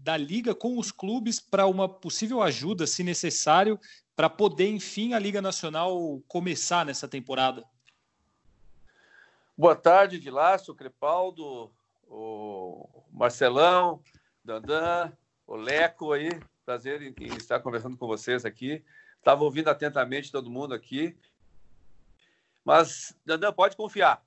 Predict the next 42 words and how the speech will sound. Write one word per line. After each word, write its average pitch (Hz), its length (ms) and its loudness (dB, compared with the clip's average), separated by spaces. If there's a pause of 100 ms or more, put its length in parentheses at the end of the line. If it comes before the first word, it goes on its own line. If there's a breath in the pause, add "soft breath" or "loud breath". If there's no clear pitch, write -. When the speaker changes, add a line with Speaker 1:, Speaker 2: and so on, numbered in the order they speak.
(220)
Speaker 2:
Na 135 160 -14
Liga, 170 260 -8 (340)
vai, 127 200 -6 (200)
inclusive, 143 440 -6
hoje 156 240 2
a - 20 -2
gente 127 140 -10
vai 131 200 0
conversar 127 440 -2
sobre 117 240 -12
o - 20 -14
início 123 240 -12
da, 107 100 -2
da 95 120 -4
competição. 135 680 -2 (460)
Será 151 320 6
realmente 151 420 -2
testados 151 720 -6
e, 156 120 -16 (160)
e 143 120 -16
o 143 60 -14
protocolo 165 600 -4
tá 180 140 -6
indo 180 100 -6
além 175 360 0
desse, 117 480 -14 (180)
do, 101 220 -20
dos 113 180 -20
demais 131 340 2
que - 60 -20
estão 135 180 -10
fazendo 131 380 -4
aqui. 143 400 -8 (600)
Tá? 123 400 0
O 127 120 -12
cuidado 143 540 2
que - 80 -6
a 147 60 2
gente 156 320 -12
vai 143 220 0
ter 123 420 -10 (640)
de, 123 1000 -4